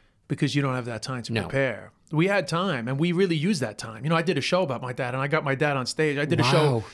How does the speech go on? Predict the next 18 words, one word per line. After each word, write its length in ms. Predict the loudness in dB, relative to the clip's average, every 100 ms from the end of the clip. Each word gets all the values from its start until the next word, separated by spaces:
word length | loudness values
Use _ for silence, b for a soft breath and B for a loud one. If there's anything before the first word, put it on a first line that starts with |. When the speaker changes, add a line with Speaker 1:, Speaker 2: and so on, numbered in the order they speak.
| B 2
Speaker 1:
Yeah, 140 | 4
I 60 | 4
did 120 | 0
a 20 |
show 160 | 2 2
about 140 | 2
my 100 | 0
dad. 200 | 0 0
My 80 | 0
dad 180 | 2 0
was 100 | 0
an 60 | 0
actor 380 | 0 0 -2
and 100 | -2
a 40 | -2
model, 400 | -2 0 0 0
and 100 |
he 100 | -2